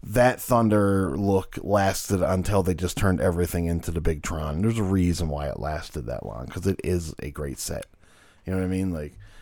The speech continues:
when you could look, think about television sets, it's a, it's a great one. Um, the announcers, though, they come on and they run down what had happened between the Horsemen and the N W O.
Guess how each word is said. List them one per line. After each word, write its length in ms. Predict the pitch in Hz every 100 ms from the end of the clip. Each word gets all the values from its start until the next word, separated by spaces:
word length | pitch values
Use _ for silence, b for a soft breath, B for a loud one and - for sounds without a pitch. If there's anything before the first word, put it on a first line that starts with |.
| b
when 120 | 98
you 60 | 104
could 160 | - 123
look, 140 | 110
think 240 | 92 127 110
about 160 | 95
television 680 | - 113 101 90 82 73 73
sets, 440 | - - - - -
it's 200 | - -
a, 60 | -
it's 240 | - -
a 60 | 76
great 300 | - - 50
one. 200 | 50 - B B B B -
Um, 480 | 95 87 80 67 98
the 120 | 113
announcers, 480 | 117 147 160 135 123
though, 140 | 123
they 240 | 113 123 143
come 220 | - 127
on 260 | 120 120 120
and 320 | 104 104 101
they 140 | 117
run 240 | 127 127 117
down 220 | 107 107
what 120 | 104
had 120 | 95
happened 420 | 82 101 101 104
between 300 | 95 - 101
the 80 | 87
Horsemen 440 | - 110 123 123 -
and 200 | 98 92
the 160 | 90 -
N 200 | 98 104
W 360 | 107 107 98 92
O. 280 | 90 90